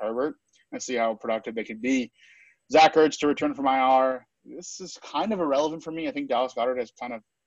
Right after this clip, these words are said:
made his place as the tight end one, or maybe <laughs> Richard Rodgers as the tight end one, who's been a very good tight end for, for random reasons. Um, I think you can ignore that one. We'll see.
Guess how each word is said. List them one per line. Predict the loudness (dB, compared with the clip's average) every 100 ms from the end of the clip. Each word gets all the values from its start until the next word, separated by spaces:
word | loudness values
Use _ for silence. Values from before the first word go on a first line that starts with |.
| _ _ -8
made | -6 -6
his | -8
place | -8 -6 -6 -6
as | -10
the | -10 -12 -12
tight | -8 -6
end | -6
one, | -12 -12 -10 -10 -12 _ _ _ _ _ _
or | -8
maybe | -6 -6 -4
<laughs> |
Richard | -4 -2 -2 -4
Rodgers | -2 -2 -2 -4 -4 -6 -12 -20 -8
as | -4 -4
the | 0
tight | 4 4
end | 2
one, | -2 -2
who's | -4 -6 -8 -12 -8
been | -6
a | -6
very | -4 -2 -2 -4 -10 _ _
good | -6 -4
tight | -4 -2
end | -4 -6
for, | -8 -10 -10 -16 _ _ -20 _
for | -10 -6 -6
random | 0 0 0 -4
reasons. | -6 -6 -6 -8 -12 -20 -4
Um, | 2 4 6 4 2 -4 _
I | -6
think | -2 2
you |
can | 4
ignore | 2 2 4
that | 6 6
one. | 4 2
We'll | -2
see. | -4 -6 -6